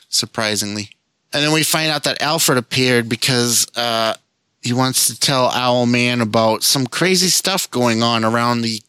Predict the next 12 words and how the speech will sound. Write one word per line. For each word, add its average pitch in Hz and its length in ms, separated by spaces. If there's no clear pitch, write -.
the 117 200
rest 135 360
of 120 100
the 110 80
country. 143 560
Uh, 117 380
some 143 320
kind 139 320
of 135 120
alien 143 460
invasion. 135 760
But 120 200